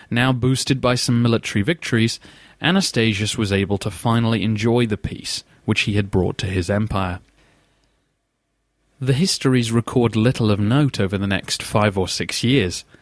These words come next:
Only one incident of serious rioting is recorded, which for the riot-happy citizens of the empire seems like quite an achievement. However, in five oh seven,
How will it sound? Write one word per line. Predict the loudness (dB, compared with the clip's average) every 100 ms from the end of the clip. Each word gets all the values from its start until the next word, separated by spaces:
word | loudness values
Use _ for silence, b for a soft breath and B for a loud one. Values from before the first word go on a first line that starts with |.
| B B B B B B
Only | 0 2 4
one | 2 2 2
incident | 2 2 -2 -2 -4 -4
of | -6
serious | 0 2 2 2 0
rioting | 2 2 2 -2 -4
is | -2
recorded, | -4 0 2 2 0 -2 B B B B
which | -2 -2 0
for | 2
the | 4 6
riot-happy | 4 4 0 -4 -4 -2
citizens | 0 0 -2 -2 -2 -2
of | 0
the | 0
empire | 2 2 2 0 0 -6
seems | -4 0 0 2
like | 0 0
quite | -2 -2 -2 -4
an |
achievement. | -4 0 0 0 -4 -8 -16 _ _ _ _ b b b b b b b
However, | -2 0 0 0 0
in | 0 0
five | 0 0 2
oh | 2
seven, | 0 0 0 0 -2